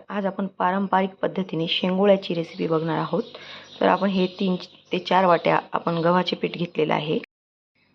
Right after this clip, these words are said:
आपण भरपूर प्रमाणात कोथिंबीर घेतलेली आहे. कोथिंबीर थोडीशी जास्तच घ्यायची आहे आपल्याला.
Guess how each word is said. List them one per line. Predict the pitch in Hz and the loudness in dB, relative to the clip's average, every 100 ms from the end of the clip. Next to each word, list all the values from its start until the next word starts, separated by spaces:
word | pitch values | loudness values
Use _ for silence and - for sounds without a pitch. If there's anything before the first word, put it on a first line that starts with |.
| _ | _
आपण | 185 185 196 196 190 | -18 -10 -8 -6 -4
भरपूर | 196 185 180 | -4 -4 -6
प्रमाणात | 175 180 180 180 180 | -6 -6 -6 -6 -8
कोथिंबीर | - 170 202 185 190 | -10 -8 -4 -2 0
घेतलेली | 190 170 160 | -2 -4 -6
आहे. | 165 170 - | -4 -2 -4
कोथिंबीर | - _ 180 175 185 170 165 | -6 _ -20 -16 -12 -12 -10
थोडीशी | 175 175 180 | -12 -12 -12
जास्तच | 170 170 - 185 | -10 -12 -14 -12
घ्यायची | 190 - - | -10 -10 -8
आहे | 165 | -10
आपल्याला. | - 160 175 | -8 -8 -6